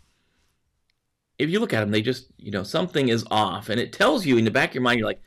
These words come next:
"Something's off here." Um, but yeah, it looks like we got, we got the point when people are trained, and then we've got kind of this hump. I'd like to see this, you know, the, it might have to look at the article, see if they've got a graph,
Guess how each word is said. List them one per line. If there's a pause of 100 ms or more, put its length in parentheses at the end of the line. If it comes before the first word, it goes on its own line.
(280)
"Something's
off (480)
here." (360)
Um, (640)
but
yeah,
it (200)
looks
like
we
got, (380)
we
got (1080)
the
point (2250)
when
people
are
trained,
and
then
we've
got
kind
of
this
hump.
I'd
like
to
see
this,
you
know,
the,
it (100)
might
have
to
look
at
the
article,
see
if
they've
got
a
graph,